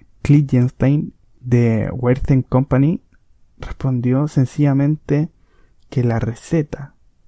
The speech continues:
para poder hacer todo lo que había hecho él era no perder. Solo eso, no perder. Ahora, imagínate,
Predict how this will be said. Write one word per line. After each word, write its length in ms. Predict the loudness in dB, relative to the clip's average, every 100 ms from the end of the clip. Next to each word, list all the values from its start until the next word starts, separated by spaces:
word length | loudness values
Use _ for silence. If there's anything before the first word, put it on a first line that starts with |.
| _ _ _ _ _
para 260 | -10 -8 -8
poder 500 | -6 -4 -2 -4 -10 _ _ _ _ _ _ _ _ _ -20
hacer 580 | -20 -10 -4 -2 -2 -6 _ _
todo 480 | -2 0 2 2 2
lo 160 | 0 0
que 100 | 0
había 300 | 2 2 0
hecho 280 | -2 0 0
él 200 | 0 -4 _ _ _ _ -8
era 360 | -4 -2 -4 _ _ _ _
no 240 | -2 -2 0
perder. 460 | -2 -2 -8 -10 _ _ _ _ _ _ -14
Solo 360 | 0 2 2
eso, 220 | -2 -8 _ _ -2
no 180 | -2
perder. 360 | -2 -6 -10 -14 _ _ _ _ -20 -8
Ahora, 360 | 0 0 -2 _ _ _ _ _ 0
imagínate, 760 | 2 2 -4 -4 -2 -2 -8